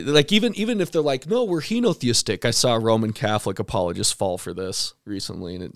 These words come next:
uh, I just wanna, it's not henotheism. There's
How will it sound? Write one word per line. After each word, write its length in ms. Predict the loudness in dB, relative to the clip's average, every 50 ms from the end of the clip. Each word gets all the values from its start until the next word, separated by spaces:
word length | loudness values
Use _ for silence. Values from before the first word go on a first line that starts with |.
| -16 -20 _
uh, 280 | -12 -8 -6 -6 -6 -6
I 280 | -6 -8 -10 -12 -14 -16 -18
just 180 | -18 -18 -16
wanna, 240 | -14 -14 -14 -14 -16 -18 _ _ _ _ _ _ _ _ _ _ _ _ _ _ _ 0
it's 220 | 2 2 4 4
not 180 | 6 6 6 6
henotheism. 880 | 4 4 6 6 6 6 4 4 2 0 0 0 -2 -4 -6 -8 -12 -16 -20 -20 _ _ _ _ _ -20
There's 460 | -20 -6 2 4 6 6 6 6 2